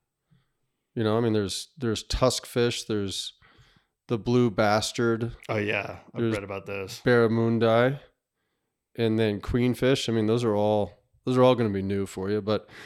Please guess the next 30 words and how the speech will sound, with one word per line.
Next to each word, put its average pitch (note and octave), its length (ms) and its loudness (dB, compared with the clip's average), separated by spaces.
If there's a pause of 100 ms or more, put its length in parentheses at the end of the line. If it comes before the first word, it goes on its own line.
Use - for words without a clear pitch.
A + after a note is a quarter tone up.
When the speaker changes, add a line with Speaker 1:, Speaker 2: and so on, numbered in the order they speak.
(220)
Speaker 1:
the C#3 120 8
other E3 140 8
thing D3+ 200 6
is B2 160 4
they, A#2 180 6
they B2 260 2
have C3+ 220 6
the C3 180 2
Indo-Pacific B2 880 2
permit, G#2 440 -2 (500)
but G#2 120 -6
then A#2 120 -2
they A2 100 2
have A2+ 340 2
the G#2+ 100 -2
one G#2 540 -2 (300)
called A2 280 0
the G2+ 100 -6 (100)
Anik. A#2+ 380 -2 (600)
So A#2 220 0
it's A2+ 140 0
actually A#2 260 0
a G2+ 40 -4
completely B2+ 680 0
different G2+ 360 -6
species. G2 480 -8
So A2+ 140 -2
we A2+ 140 -2
should C#3 420 4
hopefully, G2+ 580 -2